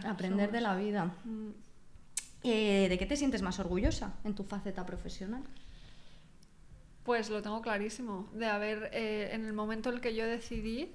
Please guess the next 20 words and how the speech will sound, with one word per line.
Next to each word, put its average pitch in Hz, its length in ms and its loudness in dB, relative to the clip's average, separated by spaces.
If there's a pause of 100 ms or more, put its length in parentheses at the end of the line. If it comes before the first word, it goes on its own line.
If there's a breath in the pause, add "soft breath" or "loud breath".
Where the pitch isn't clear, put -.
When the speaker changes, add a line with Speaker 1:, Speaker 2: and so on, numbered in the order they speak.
Speaker 2:
que 226 120 -4
fue 220 160 -2
gracias 226 380 2
al 214 120 -2
libro 220 200 0
El 214 100 -2
camino 202 300 0
del 214 120 0
artista, 214 680 -2 (440 loud breath)
y 233 400 2
decidí 208 460 -2
apostar 208 720 0 (160)
por, 202 560 -2 (160)
por 196 420 -2
trabajar 196 400 -4
por 208 160 -4
mí 247 320 -2 (120)
y 202 560 -2 (100)
por, 196 400 -2 (240)
em, 190 720 -2